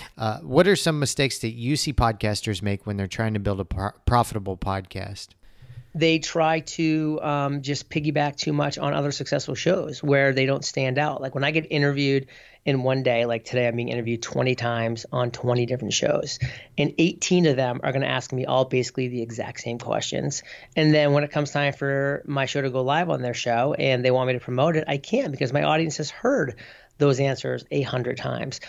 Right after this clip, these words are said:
Speaker 2: But when I have that one or maybe two episodes that really be,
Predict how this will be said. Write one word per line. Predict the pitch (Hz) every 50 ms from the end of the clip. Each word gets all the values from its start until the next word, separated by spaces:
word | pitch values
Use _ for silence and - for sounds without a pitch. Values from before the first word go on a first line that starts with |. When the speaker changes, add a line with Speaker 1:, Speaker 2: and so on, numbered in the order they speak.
| - - - _
Speaker 2:
But | - 151 156 151 151
when | 156 156 147
I | 147
have | 143 135 147 147 135 127 139 -
that | 151 139 131 143 143 - 139
one | 135 123 131 147 147 151 151 156
or | - 151 143 139 143 - _ -
maybe | 151 151 156 165 165 170 175 170 165
two | 147 - - 147 143
episodes | 156 156 185 165 - 147 135 135 135 131 120 120 120
that | 139 131
really | 135 131 127 131 135 143 143 143 147 143 143
be, | 139 139 131 139 139 -